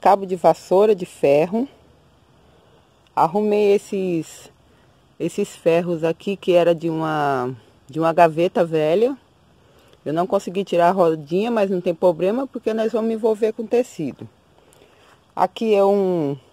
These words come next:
um galão de cinco litros de água sanitária. Eu abri ele aqui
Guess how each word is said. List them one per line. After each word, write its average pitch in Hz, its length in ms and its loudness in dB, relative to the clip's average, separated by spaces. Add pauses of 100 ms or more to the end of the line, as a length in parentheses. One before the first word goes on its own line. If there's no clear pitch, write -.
um 175 100 -4
galão 175 440 4
de 156 100 -6
cinco 220 360 -4
litros 190 360 -4
de 156 520 -4
água 160 240 4
sanitária. 156 880 2 (1400)
Eu 160 160 4
abri 165 400 2
ele 151 200 0
aqui 233 540 -2